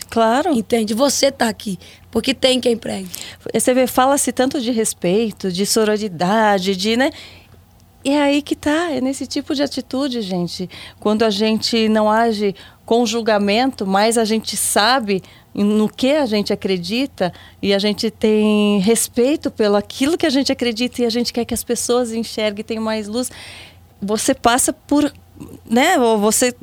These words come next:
Speaker 1: tem que passar isso pras pessoas. Então,
Speaker 2: E tem uma
Speaker 1: onde está o
Speaker 2: diferença.
Speaker 1: respeito? Onde está o não julgamento?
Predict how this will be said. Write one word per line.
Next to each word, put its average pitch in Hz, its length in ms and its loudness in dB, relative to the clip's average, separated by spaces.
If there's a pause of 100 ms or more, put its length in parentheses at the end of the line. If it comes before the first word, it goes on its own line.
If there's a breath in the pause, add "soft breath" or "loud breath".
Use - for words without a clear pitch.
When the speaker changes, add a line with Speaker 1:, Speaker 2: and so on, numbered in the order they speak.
(160)
Speaker 1:
tem 277 160 4
que - 80 -6
passar - 300 0
isso - 140 -4
pras - 180 -2
pessoas. 311 580 2
Então, 226 280 2
Speaker 2:
E 269 60 -4
tem 285 200 0
uma 294 120 6
Speaker 1:
onde 330 120 4
está 262 120 0
o 247 40 4
Speaker 2:
diferença. 254 180 6
Speaker 1:
respeito? 208 580 2
Onde 262 160 0
está 214 340 0
o 208 100 2
não 214 300 2
julgamento? 185 840 -2